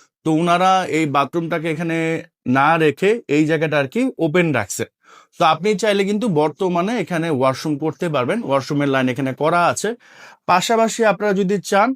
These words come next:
এই পাশেও করতে পারবেন, এ-, এই পাশে ওয়াশরুমের লাইন টানা আছে। So আপনি চাইলে তিনটা ওয়াশরুম ইজিলি করতে পারবেন, বা চাইলে বর্তমানে যে অবস্থাতে আছে এই অবস্থাতে রাখতে পারবেন। তো আমরা মাস্টার বেড থেকে শুরু করি।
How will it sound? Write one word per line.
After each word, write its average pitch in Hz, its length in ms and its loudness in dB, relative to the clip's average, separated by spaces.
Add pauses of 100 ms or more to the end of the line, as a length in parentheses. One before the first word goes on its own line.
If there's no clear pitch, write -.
(120)
এই 226 160 -2
পাশেও 208 340 0
করতে 156 280 0
পারবেন, 156 440 0
এ-, 160 180 -2
এই 175 140 2
পাশে 196 280 0
ওয়াশরুমের 165 480 0
লাইন 208 180 -2
টানা 190 420 0
আছে। 98 300 -6 (360)
So 170 160 2
আপনি 156 280 0
চাইলে 175 200 -2
তিনটা 165 500 0 (140)
ওয়াশরুম 143 360 -2
ইজিলি 151 260 0
করতে 170 300 -6
পারবেন, 180 280 -2 (340)
বা 156 160 2
চাইলে 190 280 2
বর্তমানে 165 500 0
যে 156 160 2
অবস্থাতে 147 540 0
আছে 170 340 0 (420)
এই 175 200 8
অবস্থাতে 165 480 0 (160)
রাখতে 139 360 -2
পারবেন। 90 320 -4 (600)
তো 190 80 4
আমরা 214 180 4
মাস্টার 220 380 4
বেড 240 160 2
থেকে 240 180 -2
শুরু 247 320 -2
করি। 226 340 2